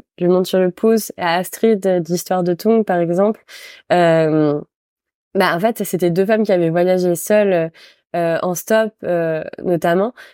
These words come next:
dans plein, plein de pays. Et en fait, le fait de lire leurs témoignages, de discuter avec elles, euh, ça m'a va-, enfin, ça m'a beaucoup rassurée. Euh, et je pense que c'est ça, en fait, le meilleur conseil que je pourrais donner, c'est vraiment de,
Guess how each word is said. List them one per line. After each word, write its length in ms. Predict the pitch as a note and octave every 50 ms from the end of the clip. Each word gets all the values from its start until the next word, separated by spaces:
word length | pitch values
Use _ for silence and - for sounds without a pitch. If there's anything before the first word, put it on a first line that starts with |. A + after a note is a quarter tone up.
| _ -
dans 300 | F3+ F3 F3 E3 E3 D#3
plein, 240 | - - G#3+ G#3 G3+
plein 160 | G3+ G3+ G3
de 60 | F#3+
pays. 420 | - F#3 F3+ F#3+ G#3+ A#3+ A#3+ A3 -
Et 160 | - F#3+ F3
en 80 | E3 E3
fait, 140 | F#3+ A3 G3+
le 160 | F3+ F3 E3
fait 160 | - A3+ G#3+
de 100 | F#3+ F#3
lire 220 | F3+ F3+ G3+ G#3
leurs 160 | A3 G#3+ G#3 -
témoignages, 580 | A3+ G#3+ G#3+ G#3+ G#3+ A3 G#3 G#3 G#3 G3+ E3+
de 80 | E3+ E3+
discuter 460 | D#3+ - G3+ G3+ - - G3 - G3
avec 240 | F#3 F3 E3 E3+ G3+
elles, 180 | G#3+ A3+ A#3 A#3 - - - - - _ - -
euh, 140 | F3+ F3 E3+
ça 160 | - F3+ F3
m'a 240 | F3+ F3+ F3+ F3+ F3+
va-, 160 | E3+ F#3+ - - - F#3+
enfin, 300 | F3 - - F3+ E3+ E3
ça 120 | - F3
m'a 160 | F3 F3 E3 E3
beaucoup 600 | E3+ G3+ G#3+ - - B3 B3 B3+ B3 B3 A#3+ A#3+
rassurée. 560 | G#3+ A3 A3+ A3 - - A3+ G#3+ G#3 G3 - _ _ _ _ _ - _ _ _ _ -
Euh, 600 | G3 F#3 F3 E3+ E3 E3 E3 E3 E3 E3 D#3+ - -
et 80 | - F3+
je 60 | D#3+
pense 180 | - A3 A#3 -
que 80 | G3+
c'est 160 | F3+ F3 F3
ça, 160 | F#3 G#3 G#3 G3
en 60 | F3+
fait, 160 | - F#3+ F3+
le 100 | F3+ E3
meilleur 320 | E3+ F3+ F#3+ G#3 G#3+ -
conseil 420 | - - G3 F#3+ - G#3 G#3 G#3+ F#3+
que 160 | - F#3+ F3
je 100 | E3+ - - _ _ _ _
pourrais 240 | _ - F3 F3+ F3
donner, 280 | E3 E3+ E3+ G3+ A3 A3
c'est 200 | - - G3 E3+
vraiment 280 | E3 E3 E3 F#3+ G#3
de, 240 | G3+ E3+ F3 E3+